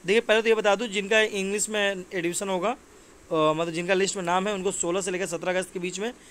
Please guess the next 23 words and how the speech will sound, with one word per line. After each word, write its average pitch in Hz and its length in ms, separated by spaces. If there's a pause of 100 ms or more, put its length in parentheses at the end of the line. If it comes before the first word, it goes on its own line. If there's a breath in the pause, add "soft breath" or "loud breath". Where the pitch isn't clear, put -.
(280 loud breath)
Department 175 480
of 180 80
English 180 260
में 185 60
जाकर 170 140
उनको 170 160
admission 156 300
लेना 180 180
है, 208 60
जो 170 100
कि 170 100
gate 160 240
number 170 160
आठ 151 160
पर 165 180
है। 220 100 (640 loud breath)
और 160 320
ये 202 160
सारे 202 280
document 190 360
उनको 185 180
required 156 360
है। 214 80